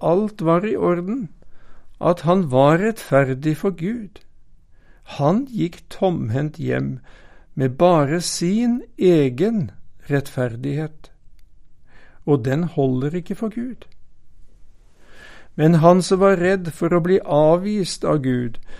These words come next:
fordi han så på seg selv som en synder, han ble overøst av Guds nåde og tilgivelse, og gikk rettferdig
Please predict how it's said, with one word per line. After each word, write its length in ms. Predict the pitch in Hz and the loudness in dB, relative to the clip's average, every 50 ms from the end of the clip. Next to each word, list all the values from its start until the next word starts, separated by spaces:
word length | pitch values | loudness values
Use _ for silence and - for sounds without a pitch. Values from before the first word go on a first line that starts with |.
| - - - - - - | -12 -14 -14 -14 -14 -14
fordi 440 | - - 156 151 139 135 147 156 160 156 | -4 -2 0 0 2 2 2 4 4 4
han 160 | 175 175 165 | 4 2 2
så 360 | - - - - 151 156 151 147 | -2 -4 -2 0 2 2 2 0
på 140 | - 160 143 | -2 -4 -2
seg 160 | 160 170 170 | 0 0 0
selv 380 | 160 - - 156 151 156 156 151 | -2 0 4 4 6 6 4 2
som 320 | - - - 156 147 147 147 151 | -2 -2 2 2 2 4 4 2
en 80 | 151 147 | 0 -2
synder, 540 | - - - 160 151 135 123 123 151 170 165 - - - - - - - - - - - - - - - - - - - - - | -4 -2 0 0 0 0 0 -2 -4 -6 -6 -10 -14 -14 -14 -14 -14 -14 -14 -14 -14 -14 -16 -16 -16 -18 -20 -20 -20 -20 -2 4
han 320 | 156 175 208 233 240 233 202 | 4 6 6 6 4 2 2
ble 360 | 175 147 156 165 185 - - - - | 2 4 4 4 4 2 0 -2 0
overøst 960 | 180 175 196 190 160 135 127 127 139 139 147 160 175 185 185 170 - - - | 2 4 4 4 2 2 0 -2 -2 -2 0 0 0 0 0 -2 -4 -4 -2
av 140 | - 175 165 127 | -2 -2 -2 -2
Guds 260 | 127 143 156 - - - | -2 -2 -2 -4 -4 -4
nåde 520 | 147 147 160 165 156 135 127 113 117 135 151 | -2 0 0 0 0 0 -2 -2 -2 -2 -2
og 320 | - - 139 147 175 170 - | 0 0 0 0 0 -2 -2
tilgivelse, 920 | - 208 214 190 143 104 123 135 147 160 160 165 170 170 - - - 196 165 - - - - - - - - - - - - - - - - - | -2 -2 -2 -2 -4 -2 0 0 0 0 0 -2 -4 -6 -6 -8 -10 -10 -10 -10 -14 -18 -18 -18 -16 -16 -16 -16 -16 -18 -18 -18 -18 -16 -4 4
og 160 | - 151 147 | 4 4 6
gikk 300 | 135 151 185 190 - - 156 | 6 4 2 2 0 -4 -2
rettferdig 840 | 175 202 202 - - - - 131 139 143 143 139 127 147 202 247 | 0 -2 -2 -4 -10 -2 2 2 2 2 2 -2 -4 -4 -6 -6